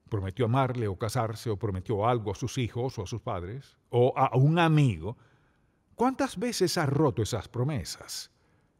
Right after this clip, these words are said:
O le pregunto, ¿ha hecho promesas a la ligera? "Si cuenten conmigo, estaré allí, esto y aquello".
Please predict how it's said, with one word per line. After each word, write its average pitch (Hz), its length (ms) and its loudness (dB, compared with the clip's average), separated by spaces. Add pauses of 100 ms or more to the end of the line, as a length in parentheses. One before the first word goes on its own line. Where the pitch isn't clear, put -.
(1080)
O 123 120 6
le 135 100 4
pregunto, 185 800 0 (400)
¿ha 151 160 4
hecho 190 220 2
promesas 147 920 0
a 131 120 -2
la 117 120 2
ligera? 104 800 -2
"Si 98 260 -8
cuenten 113 600 -2
conmigo, 107 640 -2
estaré 139 240 -2
allí, 143 420 4
esto 107 360 0
y 65 80 -10
aquello". 78 640 -4